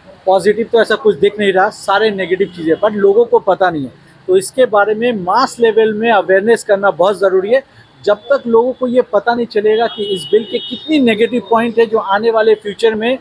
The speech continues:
उनके राइट को किस तरीके से, ब्रूटल तरीके से कुचलेगा, ये चीज़ उनको जानना बहुत ज़रूरी है। और जब तक वो जानेंगे नहीं, इसके against पे रोड पे प्रोटेस्ट करेंगे नहीं। और इसके against में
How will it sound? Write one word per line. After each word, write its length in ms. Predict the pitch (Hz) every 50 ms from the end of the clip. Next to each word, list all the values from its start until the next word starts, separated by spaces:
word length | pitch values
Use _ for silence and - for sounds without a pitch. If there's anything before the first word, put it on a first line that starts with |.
| _ - - _ - -
उनके 280 | 202 208 - - 220 190 160
राइट 260 | 175 185 214 247 - _ _
को 80 | - 247 - _ -
किस 180 | 285 262 - -
तरीके 480 | - 240 254 254 226 - 226 247 262 247
से, 140 | - 254 226
ब्रूटल 380 | 156 135 208 220 - 285 277
तरीके 380 | 240 - 240 240 240 - 254 240
से 120 | - 240
कुचलेगा, 560 | 233 - 214 208 - 233 240 226 190 196 233 - - - - - - - 190
ये 120 | 233 254
चीज़ 240 | - - 247 220 247
उनको 240 | 240 233 247 240 185
जानना 320 | 170 196 202 202 214 208
बहुत 260 | 170 180 190 202 170
ज़रूरी 280 | 185 180 170 170 165 175
है। 60 | 175
और 60 | 170
जब 160 | 165 196 208
तक 200 | 208 - 262 240 -
वो 80 | - 302
जानेंगे 500 | 165 175 202 208 214 240 254 247 247 247
नहीं, 200 | 240 247 269 262 - - - - - -
इसके 320 | 403 392 - - 254 226 214
against 260 | 226 226 214 - -
पे 100 | 233 190
रोड 220 | 170 202 226 214
पे 200 | - - 233 220
प्रोटेस्ट 480 | 220 220 - 208 196 - 143 - - -
करेंगे 360 | 202 185 196 196 185 180 165
नहीं। 140 | 151 135 120 - - - - - -
और 400 | 175 185 202 208 226 247 233 233 _ - 214
इसके 580 | 190 - - - 254 269 269 269 - - 196
against 460 | 170 151 208 233 247 254 - - -
में 120 | 233 240